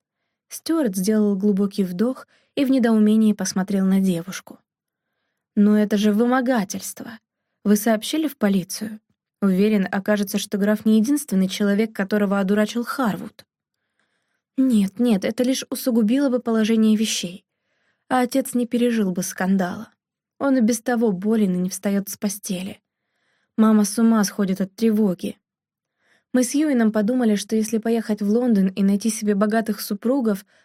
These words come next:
можно будет откупиться от кредиторов Ларри Харвуда".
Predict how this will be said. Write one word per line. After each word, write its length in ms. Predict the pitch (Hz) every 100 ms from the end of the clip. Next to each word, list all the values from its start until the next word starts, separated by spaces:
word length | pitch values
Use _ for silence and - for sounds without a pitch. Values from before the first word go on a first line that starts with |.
| _ 233
можно 280 | 254 247
будет 280 | 226 240 226
откупиться 640 | 233 - 240 277 254 - 185
от 100 | -
кредиторов 640 | 196 196 202 220 196 -
Ларри 240 | 208 214
Харвуда". 680 | 226 254 208 180 190 214